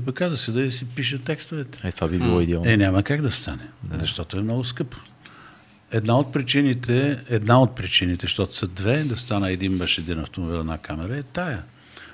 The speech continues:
Speaker 1: Много по-евтино пътуваш сам. Но другата е, когато си сам, няма на кого да се сърдиш. Пътувал съм с
Speaker 2: Хм.
Speaker 1: екипи, един сега му се яде, друг иска да спи, трети не знам какво и така нататък. Когато си сам, правиш каквото си искаш.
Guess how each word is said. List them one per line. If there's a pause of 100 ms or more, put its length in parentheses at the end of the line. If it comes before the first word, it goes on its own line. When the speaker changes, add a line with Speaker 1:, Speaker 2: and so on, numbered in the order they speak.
(140)
Speaker 1:
Много
по-евтино
пътуваш
сам. (720)
Но
другата
е,
когато
си
сам,
няма
на
кого
да
се
сърдиш. (260)
Пътувал
съм
с
Speaker 2:
Хм.
Speaker 1:
екипи, (500)
един
сега
му
се
яде,
друг
иска
да
спи,
трети
не
знам
какво
и
така
нататък.
Когато
си
сам, (800)
правиш
каквото
си
искаш.